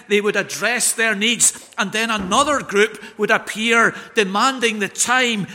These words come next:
interest, and healing of the disciples. And some of these disciples, no doubt,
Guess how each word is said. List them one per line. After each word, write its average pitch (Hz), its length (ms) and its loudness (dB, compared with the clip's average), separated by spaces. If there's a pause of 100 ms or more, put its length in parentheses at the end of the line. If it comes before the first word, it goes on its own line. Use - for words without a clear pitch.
(140)
interest, 196 800 -2 (220)
and 185 160 -2
healing 220 600 -2 (420)
of 180 140 -4
the 185 80 -4
disciples. 160 1160 -2 (1040)
And 175 120 -4
some 196 220 2
of 190 140 -2
these 196 220 -4
disciples, 196 920 -2 (180)
no 208 220 -2
doubt, 208 480 -2